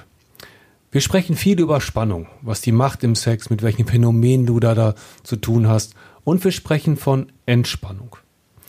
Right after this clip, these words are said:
wie die sich auf den Körper auswirkt und wie sich beides unterschiedlich im Körper anfühlt.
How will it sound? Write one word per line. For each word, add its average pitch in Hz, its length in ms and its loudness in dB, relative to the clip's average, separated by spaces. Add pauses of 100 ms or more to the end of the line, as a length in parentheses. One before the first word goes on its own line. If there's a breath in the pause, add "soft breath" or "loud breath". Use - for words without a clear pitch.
(300 loud breath)
wie 123 120 0
die 127 80 2
sich 123 240 0
auf 120 480 -2
den 120 120 0
Körper 147 360 0
auswirkt 117 560 -2
und 120 280 0 (300 loud breath)
wie 127 100 2
sich 123 220 0
beides 135 380 0
unterschiedlich 135 640 -2
im 120 100 -4
Körper 113 360 -2
anfühlt. - 440 -10